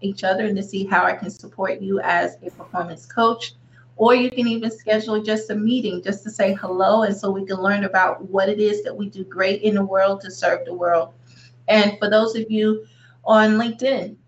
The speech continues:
you can find me there, Teresa K Page, uh, L L C, right there on LinkedIn. And join, also join my LinkedIn community page. I would love to have you.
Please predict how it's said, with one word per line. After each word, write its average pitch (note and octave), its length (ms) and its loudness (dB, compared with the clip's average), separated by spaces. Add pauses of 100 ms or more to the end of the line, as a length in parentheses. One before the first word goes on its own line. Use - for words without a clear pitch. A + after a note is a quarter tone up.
(120)
you G3+ 220 -6
can G#3 120 -10
find G3 280 2
me A3 120 2
there, G#3 420 -4
Teresa G3+ 400 -16
K F#3 220 -8
Page, G#3 500 -4 (180)
uh, F#3 220 2
L F3+ 300 2
L F3+ 200 2
C, A3 440 -6
right G3 300 0
there G3+ 260 -4
on F#3 120 -6
LinkedIn. G#3+ 560 -6 (460)
And G#3+ 280 0
join, A#3+ 300 4
also B3+ 440 2
join A#3 280 0
my A3+ 120 4
LinkedIn A3+ 460 -2
community G#3+ 480 0
page. - 460 -8
I - 100 2
would - 120 -2
love G3+ 360 2
to A3+ 100 -2
have G#3 320 0
you. G#3+ 220 -4